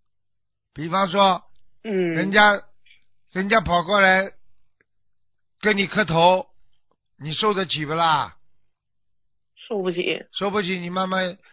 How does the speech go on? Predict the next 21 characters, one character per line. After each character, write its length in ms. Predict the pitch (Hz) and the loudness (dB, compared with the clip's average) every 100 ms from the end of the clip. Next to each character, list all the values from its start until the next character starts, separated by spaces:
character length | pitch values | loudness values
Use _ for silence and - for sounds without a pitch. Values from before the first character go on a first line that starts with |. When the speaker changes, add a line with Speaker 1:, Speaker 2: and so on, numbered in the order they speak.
| _ _ - | _ _ -8
Speaker 1:
经 180 | 208 | -4
常 180 | 196 190 | 0 2
人 120 | 185 | 2
家 100 | 185 | -2
跟 160 | 180 180 | -2 -4
你 100 | 175 | -6
磕 160 | - 175 | -6 -4
头， 180 | 165 170 | -4 -8
你 100 | 147 | -8
就 100 | 165 | -10
会 140 | 160 | -10
折 240 | 127 151 | -8 -8
寿 180 | 143 165 | -4 -4
了， 220 | 151 131 | -4 -4
这 160 | 123 165 | -6 -8
还 100 | 151 | -10
不 120 | 135 | -10
懂 200 | 139 127 | -12 -10
啊？ 380 | 123 123 117 - _ _ _ _ _ _ _ _ _ _ _ _ _ _ _ _ _ _ _ _ _ _ _ _ - | -6 -4 -6 -8 _ _ _ _ _ _ _ _ _ _ _ _ _ _ _ _ _ _ _ _ _ _ _ _ -6
Speaker 2:
嗯， 400 | 320 311 294 285 - - - _ - | -2 -2 -4 -8 -18 -20 -20 _ -2
那 160 | 359 | 2